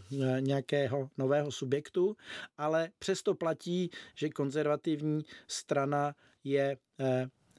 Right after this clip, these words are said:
vlastně opačně postavená než české politické strany, eh, na pravici, které se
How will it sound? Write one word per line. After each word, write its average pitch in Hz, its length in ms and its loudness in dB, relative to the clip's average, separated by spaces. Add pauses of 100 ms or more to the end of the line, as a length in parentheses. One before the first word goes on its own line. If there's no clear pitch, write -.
(280)
vlastně 139 580 0 (140)
opačně 151 520 2
postavená 139 840 0 (180)
než 131 180 2
české 143 520 0
politické 135 560 -2
strany, 139 460 0 (540)
eh, 127 160 2
na 127 120 0
pravici, 156 680 0 (340)
které 135 320 2
se 139 300 0